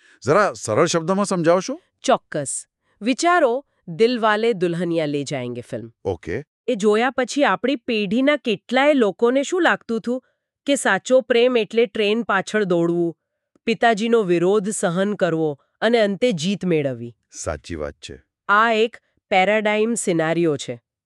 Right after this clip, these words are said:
Speaker 2: એક એવી વાર્તા જે આપણને શીખવે છે કે પ્રેમ કેવો હોવો જોઈએ.
Speaker 1: હમ.
Speaker 2: આ વાર્તાઓ આપણી અપેક્ષાઓ અને વર્તનને નક્કી કરે છે અને ઘણીવાર તો આપણી જાણ બહાર જ.
Speaker 1: એટલે એમ કે આપણે પ્રેમ નથી કરતા,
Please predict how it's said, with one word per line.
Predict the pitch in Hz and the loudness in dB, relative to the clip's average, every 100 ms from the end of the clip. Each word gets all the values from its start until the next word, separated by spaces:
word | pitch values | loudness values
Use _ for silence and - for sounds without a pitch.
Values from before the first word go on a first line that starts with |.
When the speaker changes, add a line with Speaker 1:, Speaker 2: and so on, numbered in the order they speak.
| _ - | _ -2
Speaker 2:
એક | 294 - | 0 2
એવી | 247 269 349 | 2 4 4
વાર્તા | 214 175 - 214 311 | 4 2 0 -2 -2
જે | 226 240 | 2 2
આપણને | 214 247 262 277 | 2 0 0 0
શીખવે | - 208 220 240 | -2 -4 0 0
છે | 294 | 0
કે | 277 | -4
પ્રેમ | 302 - 233 269 311 | -6 0 4 4 2
કેવો | - 262 254 311 | -2 0 2 2
હોવો | 226 160 156 | 2 2 0
જોઈએ. | 139 127 120 120 - | -2 -6 -8 -12 -18
Speaker 1:
હમ. | 73 71 - - | -16 -16 -14 -2
Speaker 2:
આ | 214 320 | 2 4
વાર્તાઓ | 254 190 180 220 254 | 4 2 2 0 2
આપણી | 262 202 233 247 | 2 0 -2 0
અપેક્ષાઓ | 214 - 208 - 254 240 262 | 0 0 -4 0 2 4 4
અને | 233 220 | 2 0
વર્તનને | 165 165 - 226 240 240 | 0 -2 -2 -2 2 2
નક્કી | 185 _ 240 240 | 0 _ -6 0
કરે | 196 160 | 2 2
છે | 151 269 - - - | 0 -4 -6 -20 -2
અને | 226 247 | 2 2
ઘણીવાર | 170 202 233 214 220 | 2 -2 0 0 0
તો | 220 | 2
આપણી | 247 180 247 277 | 0 0 -2 -2
જાણ | 175 175 196 | 2 2 2
બહાર | 170 151 143 113 | 0 -4 -6 -8
જ. | 113 - _ | -12 -16 _
Speaker 1:
એટલે | 101 95 117 | -10 -4 -2
એમ | 117 113 92 | 0 -2 -4
કે | 101 95 92 87 _ _ _ | -4 -4 -4 -8 _ _ _
આપણે | - 92 107 | -10 -4 -4
પ્રેમ | 101 107 120 | -2 -4 -4
નથી | 123 127 | -6 -8
કરતા, | 123 101 80 | -6 -6 -6